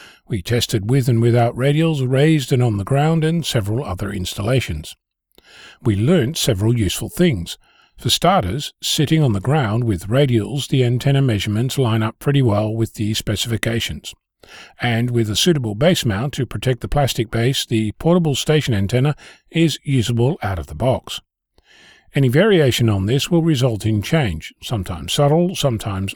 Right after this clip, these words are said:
less so. For example, we came up with one installation where the S W R never dropped below three-to-one. That's with the antenna on the ground without any radials, in case you're wondering.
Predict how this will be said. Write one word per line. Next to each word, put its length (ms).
less 200
so. 300
For 220
example, 500
we 140
came 280
up 120
with 180
one 220
installation 680
where 120
the 200
S 120
W 340
R 160
never 240
dropped 280
below 300
three-to-one. 640
That's 240
with 140
the 140
antenna 380
on 140
the 80
ground 440
without 500
any 240
radials, 600
in 140
case 260
you're 80
wondering. 360